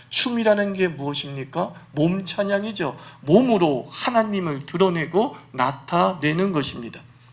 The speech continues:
찬송은 무엇입니까? 곡조 붙은 찬양이죠. 노래로, 리듬으로, 멜로디로 하나님을 드러내고 나타내는 것입니다. 수요일 날 출애굽기를 공부하고 있습니다.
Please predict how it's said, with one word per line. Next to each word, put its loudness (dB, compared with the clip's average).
찬송은 2
무엇입니까? -2
곡조 0
붙은 -6
찬양이죠. -2
노래로, 6
리듬으로, -2
멜로디로 0
하나님을 0
드러내고 0
나타내는 4
것입니다. -6
수요일 6
날 8
출애굽기를 2
공부하고 2
있습니다. 0